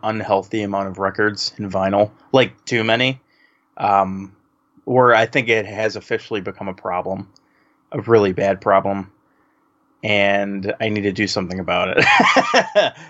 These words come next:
'Cause, no, there's no storage problem. I still got two cubes left out of my, uh, nine cube vinyl. Um, yeah. Uh, each one holds about fifty or sixty records. Uh, like, my, the other day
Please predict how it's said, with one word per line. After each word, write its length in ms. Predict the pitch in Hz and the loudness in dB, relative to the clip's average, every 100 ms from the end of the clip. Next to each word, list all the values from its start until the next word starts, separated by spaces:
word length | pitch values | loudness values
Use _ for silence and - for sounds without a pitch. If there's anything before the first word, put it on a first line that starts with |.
| _ - | _ -8
'Cause, 280 | 120 131 _ _ _ _ _ _ _ _ _ _ _ - | -8 -10 _ _ _ _ _ _ _ _ _ _ _ 2
no, 260 | 214 226 226 | 6 8 6
there's 220 | 254 262 | -2 -8
no 100 | 254 | -10
storage 420 | - 202 156 135 | -12 -8 -8 -8
problem. 360 | - 123 117 123 | -8 -6 -6 -8
I 60 | 131 | -10
still 180 | 160 | -6
got 160 | 139 127 | -4 -4
two 200 | - 139 | -4 -8
cubes 320 | 135 127 101 | -4 -6 0
left 360 | 113 104 - - | 0 0 -2 -6
out 140 | 120 120 | -2 -2
of 80 | |
my, 480 | 117 117 113 113 110 | -2 0 2 0 0
uh, 320 | 107 107 107 107 | 2 2 2 2
nine 320 | 110 107 110 | 0 2 0
cube 400 | - 123 107 101 - _ - | 0 0 0 -4 -14 _ -6
vinyl. 500 | 117 113 110 107 104 _ _ _ _ _ _ - | 2 4 4 0 -2 _ _ _ _ _ _ -4
Um, 480 | 101 95 90 101 - _ _ _ _ _ _ | -2 -2 -6 -14 -20 _ _ _ _ _ _
yeah. 280 | - 110 - _ _ - - - - | 0 0 0 _ _ -16 -16 -10 0
Uh, 400 | 110 107 101 98 _ - | 4 6 6 4 _ -18
each 160 | - 220 | -8 -2
one 140 | 175 | 0
holds 240 | 147 143 | 0 0
about 180 | 123 110 | 2 0
fifty 300 | - 117 117 | 0 -10 -8
or 80 | 104 | -8
sixty 380 | - 123 - 104 | -8 -10 -8 -4
records. 640 | 104 101 113 110 131 - _ _ _ _ _ _ _ _ _ _ _ | -4 -2 -4 -4 -6 -10 _ _ _ _ _ _ _ _ _ _ _
Uh, 380 | - 110 110 113 | 4 6 6 4
like, 220 | 117 143 131 | 2 0 2
my, 180 | 160 151 | 2 4
the 140 | 139 | 4
other 220 | 151 147 | 4 4
day 280 | 131 131 | 2 4